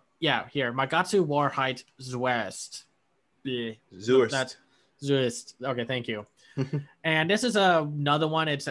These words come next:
Speaker 1: it's based off of a mobile game by K-Lab, and it's, uh, directed by Naoto Hosoda and, uh,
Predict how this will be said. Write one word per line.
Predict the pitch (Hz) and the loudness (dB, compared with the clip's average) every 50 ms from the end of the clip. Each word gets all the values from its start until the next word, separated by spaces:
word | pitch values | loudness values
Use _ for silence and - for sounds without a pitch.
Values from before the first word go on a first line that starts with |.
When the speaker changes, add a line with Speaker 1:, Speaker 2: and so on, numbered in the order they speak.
| - - | -6 -4
Speaker 1:
it's | 151 143 - | -6 -4 -2
based | - 156 156 - | -2 -2 0 0
off | 170 156 165 | -2 -2 -2
of | 165 | -4
a | 160 156 | -4 -2
mobile | 151 135 127 123 127 131 | -2 -2 -2 -2 -2 -4
game | 120 123 120 120 123 | -4 -4 -4 -4 -4
by | 120 117 117 | -4 -4 -4
K-Lab, | 117 - - 123 110 104 104 101 101 101 104 104 104 | -4 -6 -8 -8 -6 -6 -6 -6 -6 -6 -6 -8 -10
and | 110 107 | -10 -12
it's, | 110 107 - - - _ _ _ _ - | -12 -12 -14 -16 -18 _ _ _ _ -4
uh, | 139 123 120 | -2 -2 -2
directed | 117 - 135 135 143 123 | 0 -2 -2 -2 -2 0
by | - 127 123 | 0 0 0
Naoto | 120 120 123 135 143 143 156 151 | 0 -2 -2 -2 -2 0 -2 -2
Hosoda | 143 143 131 - 123 113 107 104 104 107 107 104 - _ - | -2 -2 -2 -2 -4 -4 -2 -2 -2 -2 -4 -6 -8 _ -8
and, | 120 110 107 107 107 107 104 | -8 -6 -6 -6 -8 -8 -6
uh, | 107 104 101 101 98 101 | -6 -6 -6 -6 -8 -10